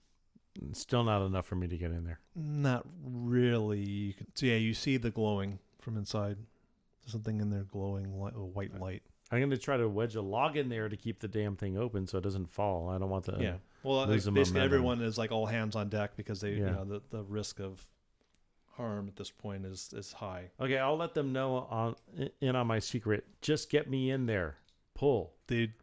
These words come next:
Speaker 2: pull, and one of the ropes snaps, and the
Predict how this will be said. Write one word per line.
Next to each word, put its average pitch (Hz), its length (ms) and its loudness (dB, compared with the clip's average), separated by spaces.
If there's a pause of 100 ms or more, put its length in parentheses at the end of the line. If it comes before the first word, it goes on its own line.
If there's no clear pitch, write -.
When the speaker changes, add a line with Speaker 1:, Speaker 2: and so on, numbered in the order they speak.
(160)
Speaker 2:
pull, 131 560 6
and 110 380 0
one 113 240 2
of 104 100 0
the 110 120 0
ropes 110 340 0
snaps, - 960 -4 (1160)
and 98 500 -4 (500)
the 107 120 -6